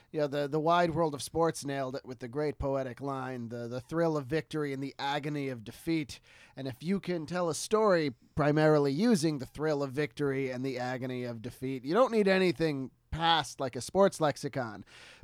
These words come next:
But if all the story you have is Team A scored ten points and Team B scored three points, it's not very interesting if nobody cares about any of the players.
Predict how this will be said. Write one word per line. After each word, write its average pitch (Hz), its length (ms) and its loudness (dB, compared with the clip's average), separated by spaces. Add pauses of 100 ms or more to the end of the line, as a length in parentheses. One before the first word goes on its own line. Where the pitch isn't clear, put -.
But 180 200 4
if 190 260 -2
all 196 280 8
the 180 100 2
story 175 480 4
you 151 160 2
have 170 440 4
is 147 260 2
Team 175 340 2
A 156 260 2
scored 147 460 0
ten 156 260 0
points 135 460 -2
and 127 120 -4
Team 135 280 -4
B 139 200 -2
scored 127 380 -4
three 180 220 0
points, 120 560 -4
it's 170 200 -8
not 151 220 0
very 117 300 -6
interesting 87 520 -16
if 113 160 -14
nobody 120 400 -6
cares 117 300 -8
about 110 140 -6
any 107 140 -10
of 104 60 -14
the 104 60 -14
players. 107 400 -8